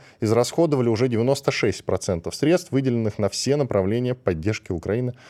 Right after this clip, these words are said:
включая поставки оружия. Это тоже официальное заявление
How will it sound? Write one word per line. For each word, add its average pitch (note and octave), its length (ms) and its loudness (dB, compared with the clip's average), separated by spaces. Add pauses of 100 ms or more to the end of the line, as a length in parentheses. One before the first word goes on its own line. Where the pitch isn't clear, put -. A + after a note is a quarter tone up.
(160)
включая - 460 -4
поставки G#2 480 -4
оружия. F#2 320 0
Это F2 160 -6
тоже F2 280 -2
официальное F2 340 -4
заявление A#2 420 -2